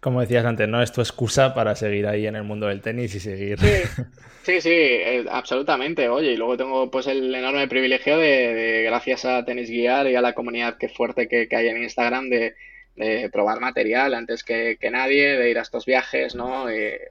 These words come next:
Speaker 2: joder, para un niño al que yo me acuerdo que a mi padre le costó un riñón una raqueta <laughs> por aquel entonces cuando empezaba, ¿no? Que, que eran bastante caras.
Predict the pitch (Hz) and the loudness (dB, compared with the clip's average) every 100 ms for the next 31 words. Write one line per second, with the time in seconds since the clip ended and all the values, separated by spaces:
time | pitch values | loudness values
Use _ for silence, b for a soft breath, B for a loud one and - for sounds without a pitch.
0 | - 101 98 101 107 107 110 113 120 120 | -4 -2 -2 -2 -2 -4 -8 -10 -6 -6
1 | 117 b b b b 117 - 120 117 120 | -8 b b b b -4 2 2 4 2
2 | 120 123 120 117 113 127 120 117 120 127 | 2 0 0 -2 -2 -4 -2 -4 -4 -6
3 | 117 120 120 127 117 120 120 120 117 117 | -6 -6 -4 -6 -6 -6 -4 -4 -2 -4
4 | - 123 - 123 - - - - - - | -2 -2 -2 -6 -6 -10 -16 -16 -14 -12
5 | - 123 123 127 123 123 127 - 123 - | -4 0 2 2 0 -4 -6 -4 -4 -4
6 | 120 123 120 120 123 123 127 127 131 143 | -6 -6 -4 0 2 2 2 -2 -6 -6
7 | 123 120 117 120 120 120 120 123 117 113 | 0 2 2 -2 -4 -6 -12 -8 -6 -2
8 | 123 127 131 - | 0 0 -2 -6